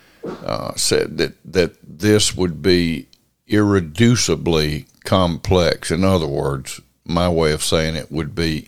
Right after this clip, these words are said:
impossible. Which brings me to the last point that I want to, to look at in regard to this question of, does science disprove creation as God describes it?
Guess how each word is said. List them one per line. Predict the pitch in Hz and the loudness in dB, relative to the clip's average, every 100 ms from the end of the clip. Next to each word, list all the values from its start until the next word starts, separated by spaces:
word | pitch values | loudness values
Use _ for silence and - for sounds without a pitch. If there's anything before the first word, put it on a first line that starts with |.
| - | -6
impossible. | 82 80 69 82 80 - - - - - _ - | -4 -4 -2 0 0 0 -4 -8 -12 -14 _ -6
Which | 98 - | -4 -2
brings | 110 107 98 92 | 0 2 2 0
me | 90 | -2
to | 87 92 | 0 -2
the | 82 | 0
last | 90 95 92 90 - | 0 2 2 0 -2
point | - 95 90 82 | 0 2 2 0
that | 80 85 | 0 0
I | 85 | 2
want | 87 90 82 - | 2 0 -2 -6
to, | - 78 82 - - - | -4 -4 -4 -8 -12 -4
to | 78 | 0
look | 82 92 - | 2 0 2
at | 85 82 78 - | 2 2 -2 -6
in | 90 85 82 | -4 -2 -2
regard | 78 73 85 85 82 76 | -4 0 2 2 2 -2
to | 76 | -4
this | 82 73 | -2 -4
question | - 90 80 80 - 71 | -2 0 0 0 -4 -4
of, | 73 69 67 _ _ _ - _ - | -4 -8 -10 _ _ _ -20 _ -8
does | 87 82 | -4 -2
science | - 98 85 82 - - | 0 0 2 0 -4 -10
disprove | - 98 90 - 95 76 78 73 - - | -4 -2 -2 -4 -2 0 0 -4 -8 -10
creation | - 85 82 82 78 - 69 62 - | -6 0 0 0 0 -4 -4 -8 -6
as | 76 78 - | -4 -4 -4
God | 78 82 82 71 | -2 0 -2 -4
describes | 65 - 87 78 76 - | -8 -8 -6 -4 -4 -6
it? | - | -12